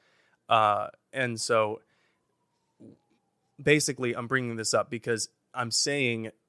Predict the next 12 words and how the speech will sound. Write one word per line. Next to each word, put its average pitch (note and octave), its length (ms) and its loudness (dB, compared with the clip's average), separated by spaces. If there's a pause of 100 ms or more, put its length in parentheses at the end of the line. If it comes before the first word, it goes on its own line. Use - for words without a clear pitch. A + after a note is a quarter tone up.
(320)
Cyberpunk C3 600 2
is A2 120 -2
creating A#2+ 380 2
this A2 180 -2
dystopian A2+ 760 -2 (160)
image B2+ 580 -2
of A2+ 320 -2
the A#2+ 80 -6
media A#2 380 2
being A2 220 -4
so A#2 240 2
hyper-consolidated A2 1300 0